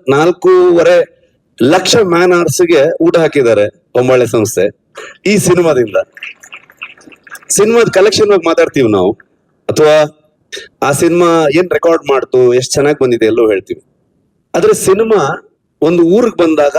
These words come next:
ಇಡೀ ಊರಿಗೆ ಅದು ಎಷ್ಟು ಚಂದದಲ್ಲಿ ಉದ್ಯೋಗವನ್ನು ಸೃಷ್ಟಿ ಮಾಡುತ್ತೆ, ಅದ್ರ ಜೊತೆಗೆ ಆ ಎಲ್ರೂ ನಮ್ಗೆ ಕೊಡುವಂತ ಆಶೀರ್ವಾದ ಇದೆಯಲ್ವಾ,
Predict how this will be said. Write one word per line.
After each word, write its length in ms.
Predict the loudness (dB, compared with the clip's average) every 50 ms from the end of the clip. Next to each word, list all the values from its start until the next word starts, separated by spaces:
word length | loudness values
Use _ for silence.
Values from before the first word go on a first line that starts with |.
| -2 0 0
ಇಡೀ 380 | -2 -2 -2 -4 -4 -4 -2
ಊರಿಗೆ 440 | -2 0 2 2 2 2 0 0 -2
ಅದು 120 | -2 0 -2
ಎಷ್ಟು 300 | -4 -4 -4 -4 -4 -4
ಚಂದದಲ್ಲಿ 640 | -2 -2 -2 0 0 0 2 2 2 2 2 0
ಉದ್ಯೋಗವನ್ನು 520 | 0 0 -2 0 0 0 2 2 0 -2 -2
ಸೃಷ್ಟಿ 280 | -2 -4 -4 -2 -2
ಮಾಡುತ್ತೆ, 580 | -2 0 0 -2 -4 -4 -4 -4 -4 -4 _ _ _ _ _ _ _ _ _ _ _ _ -4 -2
ಅದ್ರ 160 | 0 0 0
ಜೊತೆಗೆ 460 | 0 0 0 2 2 2 2 2 2
ಆ 80 | 2 2
ಎಲ್ರೂ 480 | 2 2 2 2 0 0 0 0 0
ನಮ್ಗೆ 220 | 2 0 -2 -4 -4
ಕೊಡುವಂತ 360 | -4 -2 0 0 0 0 -2
ಆಶೀರ್ವಾದ 440 | -2 -2 0 0 0 0 0 0 0
ಇದೆಯಲ್ವಾ, 380 | -2 -2 -4 -4 -2 -2 -4